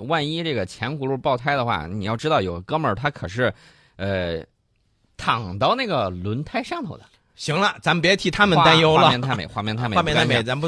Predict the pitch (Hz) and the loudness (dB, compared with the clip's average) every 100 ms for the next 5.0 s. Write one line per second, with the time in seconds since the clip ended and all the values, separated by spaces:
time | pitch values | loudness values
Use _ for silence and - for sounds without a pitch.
0 | 160 170 175 120 135 131 160 190 180 175 | 0 2 2 2 0 0 2 2 2 2
1 | 165 113 117 151 139 117 131 131 90 98 | 2 0 0 0 0 0 0 0 0 -2
2 | 101 - 90 98 104 120 120 123 - 143 | -4 -10 -8 -6 -4 -2 -2 -4 -4 -4
3 | 135 135 107 95 - 104 85 87 - 160 | 0 0 2 0 -2 -4 -4 -8 0 2
4 | 156 123 90 90 104 101 135 147 151 131 | 4 2 0 -4 -6 -6 -4 -2 -2 -4